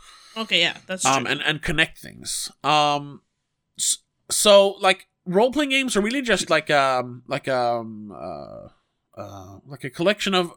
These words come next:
Speaker 2: of, like, ideas and, like, oh, I, I, I wanna have a dragon fight here. Well, then you can actually pick a dragon that they have in their,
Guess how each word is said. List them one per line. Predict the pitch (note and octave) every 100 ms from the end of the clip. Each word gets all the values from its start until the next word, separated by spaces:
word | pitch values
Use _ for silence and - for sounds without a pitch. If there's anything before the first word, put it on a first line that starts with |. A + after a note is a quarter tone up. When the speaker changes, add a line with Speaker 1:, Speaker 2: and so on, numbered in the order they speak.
| -
Speaker 2:
of, | D3+ D3 D3
like, | C#3 B2+ _ _ - -
ideas | F3+ E3 F#3 A3 E3 - - - - -
and, | C#3 C#3 C3
like, | B2 - _ - - _ -
oh, | A#3+ G#3+
I, | E3+ D#3+ F#3 D3
I, | F3+ F3+ D#3+ C#3 B2+
I |
wanna | C#3+ D3+ D#3
have | G3
a | G3
dragon | A3 C#4+ B3
fight | F#3+ E3 C3+
here. | C3 A#2
Well, | A#2 D#3
then | E3
you | E3
can |
actually | C3+ -
pick | D#3 - F#3+
a | D3
dragon | E3 D3+ C#3 A#2+ A2
that | A2 A#2+
they | A#2+
have | E3+ D#3 B2+
in | B2
their, | A#2 G#2+